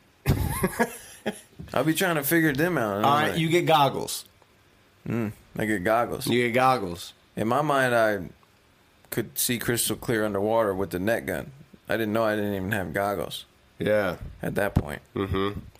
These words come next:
Speaker 2: So I have goggles now.
Speaker 1: Right.
Speaker 2: Net gun.
Speaker 1: No net gun.
Speaker 2: No net gun.
Speaker 1: No, you don't get no net
Speaker 2: What
Speaker 1: gun.
Speaker 2: do I get?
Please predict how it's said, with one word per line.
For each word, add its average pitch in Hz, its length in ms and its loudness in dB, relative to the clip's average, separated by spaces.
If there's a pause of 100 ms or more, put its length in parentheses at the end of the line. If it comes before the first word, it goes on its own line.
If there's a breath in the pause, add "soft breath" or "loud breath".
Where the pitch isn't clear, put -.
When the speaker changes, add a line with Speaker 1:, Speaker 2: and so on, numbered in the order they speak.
Speaker 2:
So - 80 0
I 107 40 4
have 104 120 0
goggles 117 420 2
now. 117 380 0 (200)
Speaker 1:
Right. 104 380 -2 (720)
Speaker 2:
Net 107 260 0
gun. 85 280 -6
Speaker 1:
No 120 200 2
net 98 240 -2
gun. 78 180 -6
Speaker 2:
No 127 220 0
net 123 240 0
gun. 76 260 -4
Speaker 1:
No, 104 80 2
you 107 140 2
don't 156 100 0
get 127 120 0
no 104 100 0
net 95 180 0
Speaker 2:
What 120 100 4
Speaker 1:
gun. 120 80 6
Speaker 2:
do 117 60 4
I 113 80 2
get? 120 300 -2